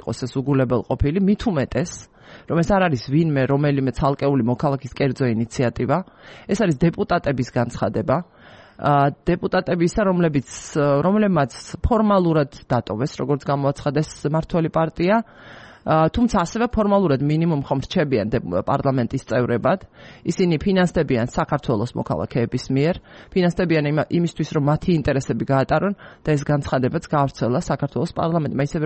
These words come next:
როგორც კი ბატონო ვიცი, ყველა დეპუტატისა და პოლიტიკოსის, ა, გამონათქვამებს და განცხადებებს ავრცელებს საქართველოს პარლამენტის პრესსამსახური. ასე რომ არა, ამაზე თვალის დახვეჭვა, ამის ესე გატარება არ შეიძლება, მით უმეტეს ამ განცხადებაში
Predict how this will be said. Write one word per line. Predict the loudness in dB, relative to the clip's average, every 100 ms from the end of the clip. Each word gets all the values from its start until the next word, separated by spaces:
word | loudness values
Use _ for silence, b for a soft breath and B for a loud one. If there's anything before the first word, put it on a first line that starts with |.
| 0
როგორც | -2 -2
კი | 0 2
ბატონო | 0 -2 -4 -4
ვიცი, | -6 -2 -2 -2 B B -2
ყველა | 2 2 2
დეპუტატისა | 0 -2 -4 -4 -6
და | -4
პოლიტიკოსის, | -2 -2 -2 -4 -4 -6 -6 -18 B B B -6 0
ა, | 2 4 2
გამონათქვამებს | 2 2 0 0 0 -2 -2
და | -4
განცხადებებს | -2 -2 -2 -2 0
ავრცელებს | -2 0 -4 -4 -6
საქართველოს | -6 -2 -2 -2
პარლამენტის | -2 0 0 -2 -4 -4
პრესსამსახური. | -4 -2 -4 -6 -8 -8 -10 B B B -4
ასე | 0
რომ | 2 2
არა, | 2 0 -4 B B -2
ამაზე | 0 0
თვალის | 0 0 0
დახვეჭვა, | 0 -2 -2 0 0
ამის | -2 -4 -8
ესე | -6 -2
გატარება | 0 0 0 0 -2 -4 _ -4
არ | -4
შეიძლება, | 0 0 2 0 2 2
მით | 2 2
უმეტეს | 0 0 -2
ამ | 0 2 4
განცხადებაში | 2 0 0 2 0 0